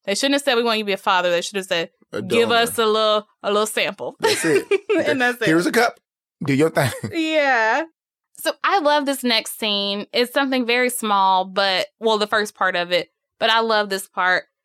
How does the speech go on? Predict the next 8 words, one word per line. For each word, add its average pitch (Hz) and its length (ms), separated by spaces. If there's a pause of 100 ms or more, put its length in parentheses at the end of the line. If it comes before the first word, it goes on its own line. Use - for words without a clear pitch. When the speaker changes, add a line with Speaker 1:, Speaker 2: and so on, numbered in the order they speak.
(380)
Speaker 1:
We 247 120
see 269 260
Debbie, 208 880
and 214 240
she, - 220
she's 226 160
there 233 120
with 294 120